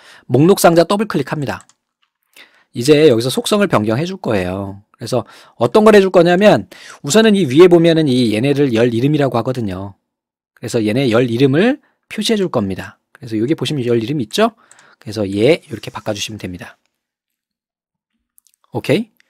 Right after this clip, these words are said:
다 끝났어요, 이제. 예? 자, 그리고 나서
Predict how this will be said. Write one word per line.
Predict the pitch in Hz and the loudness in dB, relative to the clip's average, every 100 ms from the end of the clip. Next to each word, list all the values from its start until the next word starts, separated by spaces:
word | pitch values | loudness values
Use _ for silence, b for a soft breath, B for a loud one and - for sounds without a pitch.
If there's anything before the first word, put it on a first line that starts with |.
| _ _ _ | _ _ _
다 | - | -16
끝났어요, | 104 170 196 - 95 107 | -6 -4 -2 -2 -4 -4
이제. | 95 90 101 101 _ 143 | -8 -12 -12 -16 _ -6
예? | 190 214 B B B B | -6 -6 B B B B
자, | - 101 | -2 0
그리고 | 160 202 | 2 4
나서 | 202 185 208 220 240 | 4 4 4 4 2